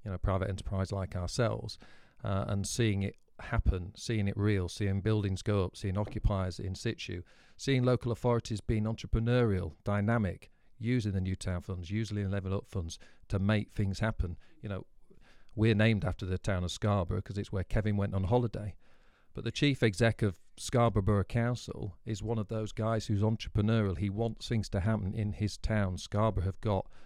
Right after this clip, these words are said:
money from the government to make things happen. And it's, for my hometown, it's fantastic to see that now happening. But outside the local arena, who hears about it? And maybe it's a bit of a P R issue as well.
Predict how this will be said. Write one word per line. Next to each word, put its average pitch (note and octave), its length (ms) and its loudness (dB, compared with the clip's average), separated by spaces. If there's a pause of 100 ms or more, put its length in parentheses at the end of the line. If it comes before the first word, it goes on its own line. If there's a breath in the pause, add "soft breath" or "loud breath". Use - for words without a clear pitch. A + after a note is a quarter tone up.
(160 soft breath)
money G#2 240 2
from G2 160 -6
the F#2 80 0
government F#2 440 -4
to F#2+ 100 -4
make G2 340 0
things F#2 320 -2
happen. G2+ 400 -2 (580 soft breath)
And G#2+ 140 2
it's, - 240 -4 (460)
for - 340 0
my G#2 300 0
hometown, G2+ 640 -2
it's G#2 120 -6 (140)
fantastic A2 640 -2
to - 100 -8
see G#2 200 -2
that F#2+ 200 0
now G2+ 440 0 (140)
happening. E2+ 580 -4 (500 soft breath)
But A2 220 2 (680)
outside A#2 520 2
the G#2+ 60 2
local A2 380 2
arena, G#2 420 2
who A#2 160 2
hears A#2+ 260 0
about F2 320 -8
it? G2 140 -10 (280)
And G#2+ 140 0
maybe C3+ 180 2
it's G#2 120 -2
a F#2 40 -2
bit G#2+ 120 0
of G2 80 0
a - 40 -2
P G#2 200 2
R G#2 240 4
issue F#2+ 280 -2
as F#2+ 120 -2
well. G#2 260 0